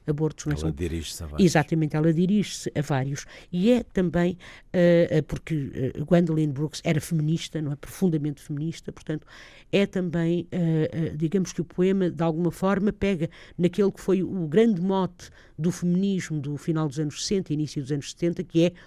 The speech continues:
Speaker 1: o pessoal é o político, não é? Fazer do pessoal, eh, eh, fazer do pessoal o político. Então, o poema, eh, ehm, repara, a primeira estrofe do poema, eu vou só dizer mais ou menos às pessoas onde é que ela termina, portanto, os abortos, é, é quando,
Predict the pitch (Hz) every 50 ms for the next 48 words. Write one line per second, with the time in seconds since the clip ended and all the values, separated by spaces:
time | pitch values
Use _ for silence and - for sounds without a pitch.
0 | - - - - - - - - - 156 160 147 147 156 143 - - - - _
1 | - 175 165 170 - 175 160 156 147 - - - 139 - 151 147 143 135 - -
2 | 175 151 120 165 190 175 - - - - - _ - 139 156 - - - - -
3 | 156 147 139 143 143 - - - - - - - 151 151 147 143 - 131 139 135
4 | 135 135 135 - - - - - 208 202 160 160 180 156 143 151 - - - -
5 | 160 147 143 143 131 - 151 151 147 131 - - 165 - 208 208 - 240 233 -
6 | - - - - - - - - - - 214 - - 190 226 226 226 202 175 165
7 | 160 165 - - - - - 170 160 160 156 160 - - - 165 160 151 151 151
8 | 151 147 143 143 - - - - - - - - 196 170 165 175 - 190 233 240
9 | 254 220 214 - - - 190 180 170 156 - - 160 - - 180 180 190 - -
10 | 185 175 190 175 - 180 170 170 156 147 160 151 175 165 170 170 151 143 135 139
11 | 156 160 - - - 202 190 180 180 - - - - - - - - 190 190 190
12 | 175 - 175 156 156 175 170 - 165 180 202 196 196 190 180 - - - 165 147
13 | - - 160 131 175 170 165 - - - - 156 165 - - 190 190 190 185 180